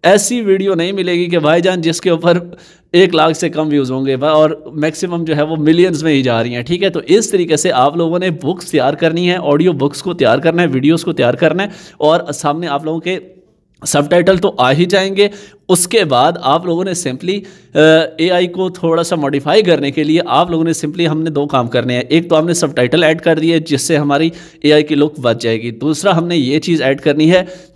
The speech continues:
कि जो हमारा ऑडियो होगा उसको किसी भी एडिटर के अंदर डाल के आप लोगों ने उसके पीछे बैकग्राउंड के ऊपर हल्का सा कोई म्यूजिक लगा देना है। म्यूजिक कहाँ से लेना है आप लोगों ने?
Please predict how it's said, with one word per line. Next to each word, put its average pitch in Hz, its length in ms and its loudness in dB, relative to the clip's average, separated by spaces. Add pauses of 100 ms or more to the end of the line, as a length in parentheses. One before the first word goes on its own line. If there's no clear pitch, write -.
कि 170 80 4
जो 175 120 2
हमारा 175 280 2
ऑडियो 156 340 2
होगा 165 200 -2
उसको 170 300 -6
किसी 165 300 -2
भी 202 120 -4 (120)
एडिटर 151 400 2
के 208 120 2
अंदर 147 220 4
डाल 113 220 -2
के 170 140 -2
आप 135 240 2
लोगों 151 180 2
ने 185 120 0 (280)
उसके 180 240 0
पीछे 160 260 0
बैकग्राउंड 160 460 0
के 165 80 0
ऊपर 156 220 2
हल्का 143 300 0
सा 165 160 2
कोई 156 220 2
म्यूजिक 127 400 -2
लगा 117 220 0
देना 117 200 -2
है। 117 80 -4
म्यूजिक 135 400 -4
कहाँ 120 200 0
से 120 140 0
लेना 170 200 0
है 180 100 2
आप 175 220 0
लोगों 175 200 -2
ने? 180 120 -4